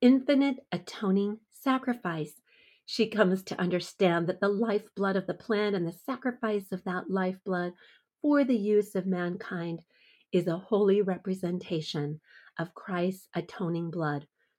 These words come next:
which was freely shed for her personal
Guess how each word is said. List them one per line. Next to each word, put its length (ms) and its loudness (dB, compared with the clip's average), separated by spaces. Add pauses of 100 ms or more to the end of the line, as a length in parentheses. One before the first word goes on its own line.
(140)
which 320 2
was 520 -2
freely 420 4
shed 520 -2
for 120 -2
her 460 -2
personal 640 -2